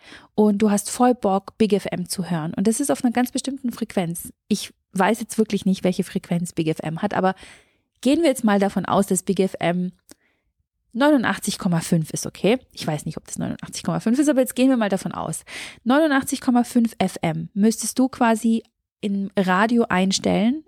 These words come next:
diese Frequenz neunundachtzig Komma fünf, äh, F M, um die Musik zu empfangen, um diese Informationen zu empfangen, die eben in dem Studio von Big F M, ich glaube in Stuttgart ist es irgendwo in der Nähe von der Königstraße, war es zumindest damals, dass du das in deinem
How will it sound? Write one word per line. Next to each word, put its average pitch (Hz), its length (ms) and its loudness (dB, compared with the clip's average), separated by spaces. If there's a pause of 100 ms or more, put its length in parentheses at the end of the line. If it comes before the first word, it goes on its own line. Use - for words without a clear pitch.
diese 196 260 0
Frequenz 196 640 0
neunundachtzig 185 540 -2
Komma 165 180 -6
fünf, - 340 -8 (540)
äh, 170 180 -4
F - 220 -8
M, 302 140 2 (440)
um 285 340 2 (760)
die 233 80 4
Musik 220 520 2
zu - 80 2
empfangen, 190 420 -2
um 190 120 0
diese 196 220 0
Informationen 220 800 0
zu 226 100 -2
empfangen, 202 480 0
die 202 140 -2
eben 202 200 0
in 180 140 -4
dem 185 260 -2 (220)
Studio 226 640 2
von 202 180 -2
Big 196 140 2
F 196 220 2
M, 190 420 0 (280)
ich - 120 -20
glaube 170 220 -2
in 160 40 -4
Stuttgart 190 420 0
ist 180 120 -2
es 175 160 -4
irgendwo 185 240 2
in 175 60 2
der 170 80 2
Nähe 175 140 0
von 165 120 -6
der 160 100 -8
Königstraße, 190 580 0
war 180 140 4
es - 140 -4
zumindest 175 340 0
damals, 180 320 0 (460)
dass 202 160 0
du 269 160 4
das 285 120 2
in 214 140 4
deinem 202 240 2